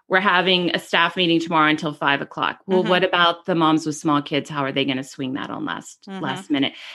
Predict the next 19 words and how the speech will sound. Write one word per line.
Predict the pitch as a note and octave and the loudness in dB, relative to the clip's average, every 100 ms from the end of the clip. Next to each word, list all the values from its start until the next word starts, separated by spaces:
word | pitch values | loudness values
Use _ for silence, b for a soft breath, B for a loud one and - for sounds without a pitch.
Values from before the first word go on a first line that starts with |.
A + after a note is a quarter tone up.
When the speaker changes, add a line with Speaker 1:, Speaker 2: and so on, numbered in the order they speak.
| B | B
Speaker 1:
And | A3+ | 2
just, | A#3+ A#3+ - B B B - | 2 -2 -12 B B B 0
and, | A#3+ A#3 | 2 4
and, | A3+ G3+ | 4 4
and | G3 F#3 - _ _ | 4 2 -4 _ _
just, | F3+ A3 - _ - | -2 -2 -4 _ 0
I | F3 | 2
was | F3+ F3+ - - | 0 -4 -16 -4
really | F#3+ C#4+ B3+ | 2 4 2
relentless, | E3+ E3 G3+ E3+ E3 | 2 0 0 -4 -4
Deanna, | - D#3 D#3+ D#3 | -2 0 2 2
but | D#3+ - _ - | -2 -4 _ 0
this, | A3+ - | 0 -2
this | G#3 | -6
shouldn't | - B3+ A#3+ F#3 | -2 0 0 2
be | A3+ | 0
a | F3+ | 2
me | E3+ F#3 | 0 -2
problem. | - C3 C#3 - F3 | -6 -8 -8 -8 -10